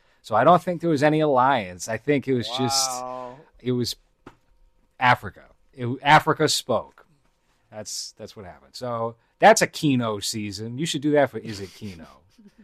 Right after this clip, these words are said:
Speaker 2: Yeah, I mean, it's giving me some Jackson, Mickey, and Holly vibes a little bit.
Speaker 1: Sure.
Speaker 2: Uh, yeah, I, I think I can get into that.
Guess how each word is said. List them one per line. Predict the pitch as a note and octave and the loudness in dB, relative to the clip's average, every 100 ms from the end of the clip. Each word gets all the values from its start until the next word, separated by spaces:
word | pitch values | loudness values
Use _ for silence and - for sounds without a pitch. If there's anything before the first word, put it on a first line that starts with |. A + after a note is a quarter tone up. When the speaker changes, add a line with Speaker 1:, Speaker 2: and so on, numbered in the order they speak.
| F3+ G#3 F3+ _ _ _ - | -20 -20 -20 _ _ _ -6
Speaker 2:
Yeah, | C#4 | -4
I | A3 | -4
mean, | G#3 | -6
it's | G3 E3 - | -10 -12 -10
giving | G#3+ G#3+ G3 | -10 -10 -12
me | F#3+ F#3 F3 | -12 -12 -14
some | - D#3 C#3 B2 G#2+ C3 A#2+ _ C#3+ | -14 -16 -16 -20 _ _ -20 _ -20
Jackson, | - D3 F3+ - - D#3+ D#3 | -12 -8 -8 -10 -18 -14 -12
Mickey, | D#3+ E3+ D3+ C#3 | -14 -14 -18 -16
and | B2 | -16
Holly | A#2 D#3+ F3+ F3+ | -12 -12 -10 -12
vibes | D#3+ E3+ E3+ E3+ D#3 D#3+ | -10 -8 -8 -8 -12 -18
a | |
little | D#3+ F3 F3 | -16 -14 -14
bit. | D#3+ F3 F3 | -14 -14 -10
Speaker 1:
Sure. | F3 E3+ C3 F#2 B2+ | -2 2 2 0 -10
Speaker 2:
Uh, | D#3 D#3 D3 D3 C#3 - | -12 -10 -12 -14 -20 -14
yeah, | F#3+ C3 | -10 -8
I, | B2+ B2 B2 | -10 -14 -16
I | B2+ | -20
think | B2+ D3 | -18 -16
I | |
can | D#3 D3+ | -14 -12
get | D3+ | -14
into | C#3+ G#2+ | -14 -18
that. | F#2+ | -20